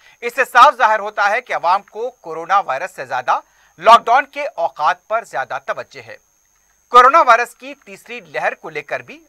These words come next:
मुख्तलिफ कयास आराइयां जारी हैं। इसके बावजूद अवाम को किसी बात की परवाह नहीं है। लगता है कि अवाम में कोरोना वायरस के साथ साथ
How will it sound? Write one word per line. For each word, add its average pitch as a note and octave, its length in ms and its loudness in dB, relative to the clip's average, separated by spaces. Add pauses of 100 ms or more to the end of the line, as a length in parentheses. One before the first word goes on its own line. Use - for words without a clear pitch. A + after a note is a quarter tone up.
मुख्तलिफ G3 500 -8
कयास D#3 260 -2
आराइयां D3+ 480 -2
जारी C3 260 -6
हैं। A#2 200 -20 (360)
इसके F#3 280 -14
बावजूद D#3 480 -4 (400)
अवाम A3+ 320 6
को C#4 280 -4
किसी A3+ 380 -18
बात D3 300 -2
की G#3+ 200 -20
परवाह C#3 400 -6
नहीं B2+ 240 -18
है। A2+ 160 -20 (560)
लगता C4 360 4
है G#3+ 240 -4
कि A#3 140 -16
अवाम D#3+ 360 0
में F#3 260 -8
कोरोना D#3+ 480 -6 (120)
वायरस C3+ 280 -10
के D3+ 140 -20
साथ B2+ 260 -6
साथ F3 280 -4